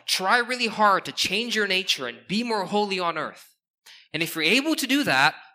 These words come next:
God's gonna redeem you and make you holy eternally." The gospel says, "God by grace has made you eternally holy in Christ."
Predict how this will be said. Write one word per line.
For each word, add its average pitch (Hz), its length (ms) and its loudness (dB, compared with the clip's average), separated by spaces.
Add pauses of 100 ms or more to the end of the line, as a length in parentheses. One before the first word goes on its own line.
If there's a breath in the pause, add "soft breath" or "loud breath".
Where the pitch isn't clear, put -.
God's 165 360 2
gonna 190 160 0
redeem 190 480 0
you 135 260 -8
and 147 100 -8
make 160 200 -6
you 165 80 -12
holy 185 340 -4
eternally." 160 560 -10 (1700 loud breath)
The 110 60 -18
gospel 139 480 -6
says, - 540 -14 (520)
"God 165 400 -2
by 208 200 0
grace 156 640 -8
has 143 280 -4
made 147 280 -6
you 147 80 -10
eternally 220 560 -8
holy 208 420 -6
in 160 80 -12
Christ." - 760 -10